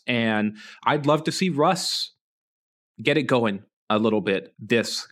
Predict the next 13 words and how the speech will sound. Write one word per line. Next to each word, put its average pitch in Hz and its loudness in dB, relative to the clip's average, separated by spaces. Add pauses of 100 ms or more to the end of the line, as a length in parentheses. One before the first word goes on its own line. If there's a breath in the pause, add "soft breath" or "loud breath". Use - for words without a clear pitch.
game. 101 2 (240 loud breath)
We 139 2
didn't 160 0
talk 143 2
a 135 4
lot 123 2
about 120 0
individual 127 2
player 127 2
frustrations 147 0 (280)
this 131 0
game, 151 0
but 117 0